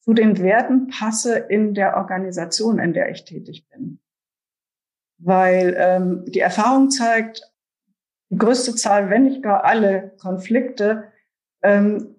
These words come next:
kommen dadurch zustande, dass Werte kollidieren an irgendeiner Stelle. Das heißt, wenn ich in einem Unternehmen bin,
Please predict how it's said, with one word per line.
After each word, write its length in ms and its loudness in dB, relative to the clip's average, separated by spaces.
kommen 220 4
dadurch 300 2
zustande, 540 0
dass 280 -4
Werte 640 -2
kollidieren 840 -8
an 160 -20
irgendeiner 480 -2
Stelle. 380 -4
Das 200 0
heißt, 280 0
wenn 140 0
ich 60 -8
in 120 -8
einem 260 -2
Unternehmen 600 2
bin, 320 -2